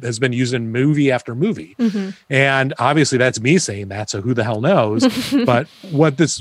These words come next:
Speaker 1: one thing this movie really left me hungry for is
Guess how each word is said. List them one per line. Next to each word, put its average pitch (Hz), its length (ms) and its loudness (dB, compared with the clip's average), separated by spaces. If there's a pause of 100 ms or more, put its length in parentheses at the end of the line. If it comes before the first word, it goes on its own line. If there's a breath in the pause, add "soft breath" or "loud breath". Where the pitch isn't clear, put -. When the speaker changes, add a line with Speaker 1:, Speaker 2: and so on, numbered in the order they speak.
Speaker 1:
one 160 260 2
thing 160 180 4
this 151 160 0
movie 135 260 4
really 135 440 4
left 127 320 0
me 113 360 -2 (220)
hungry 147 320 4
for 104 480 -2 (300 soft breath)
is 113 340 2